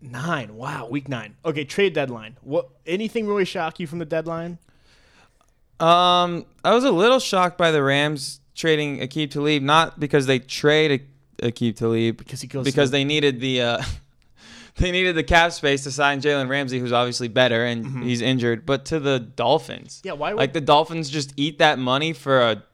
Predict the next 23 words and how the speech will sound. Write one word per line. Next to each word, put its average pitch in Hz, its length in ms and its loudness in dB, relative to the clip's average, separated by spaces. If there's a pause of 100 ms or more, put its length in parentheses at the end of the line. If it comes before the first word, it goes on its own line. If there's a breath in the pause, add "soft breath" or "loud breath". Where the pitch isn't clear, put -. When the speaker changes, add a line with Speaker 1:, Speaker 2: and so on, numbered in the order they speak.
Speaker 2:
pick? 143 520 0 (340)
I 120 100 -6
mean, 123 220 -4
I 113 60 -4
guess, 139 680 0 (220)
'cause 127 140 -4
they're 127 140 2
just 123 160 -4
amassing 120 520 0
picks. 135 460 0 (500 soft breath)
But 143 120 4
it 151 40 4
seemed 190 340 -2
like 156 220 4
an 131 200 0
easy 147 300 4
way 131 200 6
out 123 240 2
for 123 120 -2
the 113 120 4
Rams 113 380 0
to 104 60 -14
just 107 360 -6